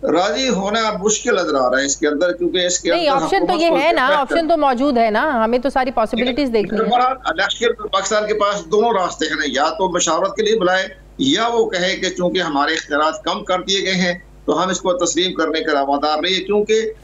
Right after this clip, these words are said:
Speaker 1: जो ज़ाब्ता इख्तियार तैयार किया जाता है ना जी, वो अल-, वो आइन के आर्टिकल दो सौ अठारह को मद्देनजर रख के, इसमें लिखा होता है शफाफ इंतखाबात करवाना वो election commission की जिम्मेदारी है।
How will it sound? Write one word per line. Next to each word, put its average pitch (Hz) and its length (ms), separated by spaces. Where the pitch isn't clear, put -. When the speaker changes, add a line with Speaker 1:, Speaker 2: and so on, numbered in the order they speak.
Speaker 1:
जो 170 100
ज़ाब्ता 160 460
इख्तियार 190 320
तैयार 175 320
किया 156 240
जाता - 140
है - 60
ना 226 60
जी, 131 240
वो 151 100
अल-, 143 280
वो 180 180
आइन 151 340
के 190 140
आर्टिकल 160 440
दो 160 220
सौ 156 200
अठारह 151 560
को 196 120
मद्देनजर 175 720
रख 214 80
के, - 140
इसमें 143 280
लिखा 170 200
होता 180 180
है 214 60
शफाफ 202 720
इंतखाबात 170 640
करवाना 139 520
वो 160 140
election 160 300
commission 175 420
की 190 100
जिम्मेदारी 156 540
है। - 300